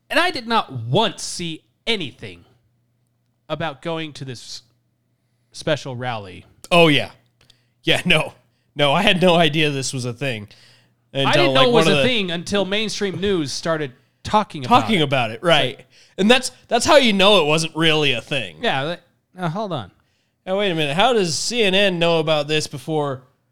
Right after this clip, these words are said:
Speaker 2: before I do?
Speaker 1: And
Speaker 2: This
Speaker 1: it,
Speaker 2: doesn't
Speaker 1: it popped up around the time that it started coming out that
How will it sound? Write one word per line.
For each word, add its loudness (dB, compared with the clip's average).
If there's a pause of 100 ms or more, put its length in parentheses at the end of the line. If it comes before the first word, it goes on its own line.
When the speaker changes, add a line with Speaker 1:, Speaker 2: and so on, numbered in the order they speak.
(200)
Speaker 2:
before 0
I 6
do? -6 (360)
Speaker 1:
And 2 (140)
Speaker 2:
This 0
Speaker 1:
it, 2
Speaker 2:
doesn't 0 (380)
Speaker 1:
it -2
popped 0
up 2
around 0
the -2
time -4 (640)
that 2
it -4
started -2
coming -4
out -4
that -2